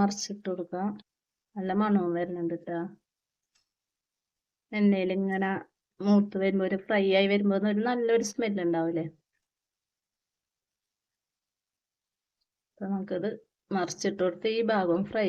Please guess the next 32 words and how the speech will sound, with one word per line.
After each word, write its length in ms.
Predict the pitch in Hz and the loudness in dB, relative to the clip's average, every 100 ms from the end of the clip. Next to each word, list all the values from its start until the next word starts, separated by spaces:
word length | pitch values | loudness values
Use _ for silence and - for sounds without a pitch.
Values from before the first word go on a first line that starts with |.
| 170 | 2
ചെയ്തെടുക്കാം. 500 | 170 175 180 202 196 226 | 0 -2 -4 -2 0 2
ഉള്ളു 240 | 240 247 262 | 2 4 8
വെന്ത് 260 | 320 320 208 | 10 10 8
കിട്ടണം 340 | 233 254 208 180 | 2 0 -2 -2
ട്ടോ. 80 | 170 175 | -2 -2
ഉള്ളു 140 | 185 220 | 0 2
വേവാണ്ട് 380 | 233 202 185 202 | 2 2 2 -2
ഇരിക്കരുത്. 420 | 202 202 180 180 190 | -2 -2 0 0 -2
നമ്മ 180 | 185 214 | -2 0
ഹൈ 100 | 220 208 220 247 | 0 2 0 2
ഫ്ലെയിമിൽ 360 | 262 233 202 214 | 2 4 2 2
വെച്ചിട്ടുണ്ടെങ്കിൽ 600 | 208 202 208 202 190 196 202 | 0 -4 -2 0 0 0 0
ഉള്ളു 220 | 180 180 | 2 2
വേവാണ്ട് 380 | 220 214 190 180 196 | 4 4 2 0 -2
പെട്ടെന്ന് 440 | 202 202 180 180 180 | -2 -2 -4 -2 0
കരിഞ്ഞും 400 | 220 202 190 170 180 | 0 0 0 -2 0
പോവും, 200 | 202 185 208 | 0 0 2
കളറും 360 | 196 180 175 185 | 2 2 0 0
മാറും. 300 | 196 180 180 208 - _ _ _ _ _ _ - | -2 -2 -6 -8 -12 _ _ _ _ _ _ -10
അപ്പൊ 160 | 202 226 | -2 2
ഉള്ളു 240 | 226 226 254 277 | 2 4 6 6
വേവണം. 400 | 208 180 190 214 196 196 | 6 4 0 -4 -2 -2
അപ്പൊ 180 | 202 214 233 | 2 2 4
ഹൈ 80 | 233 247 | 2 4
ഫ്ലെയിമിൽ 320 | 269 247 208 208 | 4 4 2 0
വെക്കരുത്, 380 | 208 196 190 233 | 0 -2 0 2
ലോ 80 | 208 202 | 2 2
ടു 80 | 214 247 | 2 4
മീഡിയം 360 | 262 214 202 208 | 4 4 2 2
ഫ്ലെയിമിൽ, 300 | 247 208 175 202 | 0 0 0 0
മീഡിയം 280 | 220 226 247 320 | 2 4 2 2
ഫ്ലെയിമിൽ 300 | 285 214 | 2 2